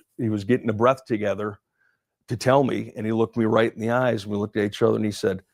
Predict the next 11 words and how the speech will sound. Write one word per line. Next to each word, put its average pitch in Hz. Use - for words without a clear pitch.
Fuck -
you. 90
And 107
he 98
said 110
it 101
just 110
like 107
that 95
with 101
the 98